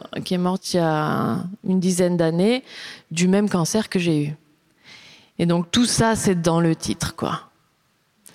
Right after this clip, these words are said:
C'est-à-dire que je, à un moment donné, j'ai lu dans la presse, elle a eu un cancer de l'ovaire. Et moi, à trente-cinq ans, j'ai eu aussi un cancer de l'ovaire qui est en général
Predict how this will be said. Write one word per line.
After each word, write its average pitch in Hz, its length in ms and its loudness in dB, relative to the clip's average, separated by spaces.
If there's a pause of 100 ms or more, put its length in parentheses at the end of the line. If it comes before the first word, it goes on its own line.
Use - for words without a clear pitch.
(380)
C'est-à-dire 165 320 0
que 147 540 0
je, 170 160 -2
à 95 300 -2
un 170 80 2
moment 180 280 2
donné, 170 280 2
j'ai 185 160 0
lu 175 400 2
dans 151 180 -2
la 147 140 -2
presse, 170 420 -4
elle 151 120 0
a 147 120 0
eu 160 60 2
un 165 100 2
cancer 156 380 -2
de 147 80 -4
l'ovaire. 165 440 0 (680)
Et 156 100 0
moi, 160 220 2
à 180 40 0
trente-cinq 156 520 -2
ans, 208 260 2 (380)
j'ai - 180 0
eu 185 200 2
aussi 160 320 0
un 175 100 2
cancer 156 320 0
de 151 80 -2
l'ovaire 175 360 2
qui 165 260 0
est 180 260 2
en 160 120 -2
général 151 520 0